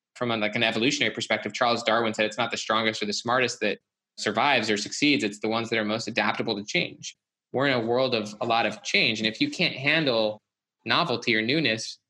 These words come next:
if you're not flexible, you're not gonna be able to learn. Like, flexibility is part of learning. And so, yeah, it's, I think it's incredibly important. And we can all become more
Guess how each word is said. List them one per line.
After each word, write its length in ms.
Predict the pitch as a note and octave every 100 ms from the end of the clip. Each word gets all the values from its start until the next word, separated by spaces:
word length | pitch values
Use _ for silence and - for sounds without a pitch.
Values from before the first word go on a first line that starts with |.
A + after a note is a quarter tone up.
| _ _
if 100 | -
you're 60 | C#3+
not 180 | C3+ -
flexible, 720 | - D#3 - A#2 A2 G#2+ - _ _ _ _
you're 140 | B2 C3
not 140 | C3
gonna 80 | C3
be 80 | A#2+
able 140 | A2
to 40 |
learn. 340 | A2 B2 G2 -
Like, 160 | A#2 A2+
flexibility 480 | - - C#3 C#3+ A#2+
is 80 | G#2
part 240 | - B2+
of 80 | G#2
learning. 460 | C4+ - G2 E2+ - _ _ _ _ -
And 160 | A2+ G#2+
so, 460 | A2+ G#2 G2+ G#2 - _ _ _ _ _
yeah, 200 | - D3+
it's, 100 | B2
I 140 | A#2 C3
think 120 | D#3+
it's 120 | B2+
incredibly 560 | A2 G#2 B2+ C3+ A2 G2+
important. 360 | G2+ G#2 G#2+ B2
And 60 |
we 80 | E3
can 120 | G#3
all 180 | G3 G3+
become 320 | D#3 - A#2+
more 400 | G#2 G#2 G#2 G#2+